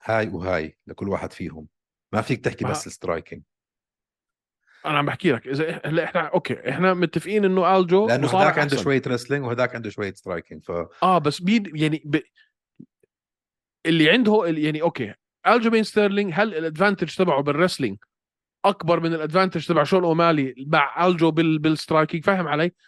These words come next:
Speaker 2: السترايكينج تبع ستيرلينج،
Speaker 1: هلا
Speaker 2: إذا
Speaker 1: السترا-،
Speaker 2: تيجي
Speaker 1: الرسلينج
Speaker 2: بتقارنه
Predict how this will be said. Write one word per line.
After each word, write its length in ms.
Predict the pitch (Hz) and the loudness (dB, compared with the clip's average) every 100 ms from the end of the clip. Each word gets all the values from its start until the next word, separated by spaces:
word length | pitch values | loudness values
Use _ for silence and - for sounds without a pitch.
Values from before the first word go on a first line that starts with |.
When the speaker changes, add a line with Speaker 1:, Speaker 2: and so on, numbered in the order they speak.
| _ - | _ -4
Speaker 2:
السترايكينج 480 | 135 180 233 247 202 | 0 2 2 2 0
تبع 200 | 190 156 | 0 -2
ستيرلينج، 460 | - 196 170 135 - _ _ _ _ | 0 0 0 -4 -6 _ _ _ _
Speaker 1:
هلا 220 | - 107 107 | -2 0 0
Speaker 2:
إذا 60 | |
Speaker 1:
السترا-، 320 | - 139 139 | 0 2 2
Speaker 2:
تيجي 200 | - 196 | 2 2
Speaker 1:
الرسلينج 360 | 127 151 180 185 | 2 2 2 2
Speaker 2:
بتقارنه 260 | 123 139 | 2 -2